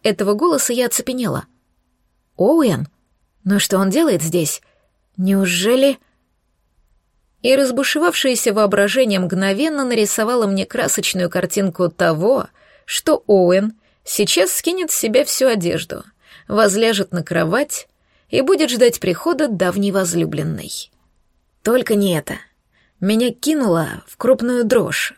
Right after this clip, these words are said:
от мысли, что придется сидеть в этом проклятом шкафу и слышать, как совсем рядом предаются плотским утехам. И да,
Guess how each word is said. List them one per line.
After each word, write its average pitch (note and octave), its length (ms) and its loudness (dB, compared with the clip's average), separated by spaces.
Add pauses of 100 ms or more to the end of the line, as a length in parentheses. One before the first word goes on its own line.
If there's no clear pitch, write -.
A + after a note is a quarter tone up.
от F3 180 -2
мысли, G#3+ 380 0
что - 180 -4
придется F#3+ 460 0
сидеть F#3+ 320 0
в F#3 40 -2
этом F#3 180 -2
проклятом F#3 440 0
шкафу E3+ 560 -2 (300)
и G3+ 120 2
слышать, C4+ 460 0
как G#3+ 180 -2
совсем A3 400 0
рядом F#3+ 400 0
предаются F#3 600 2
плотским G3 400 0
утехам. E3 500 -4 (400)
И A3+ 140 2
да, F#3+ 260 2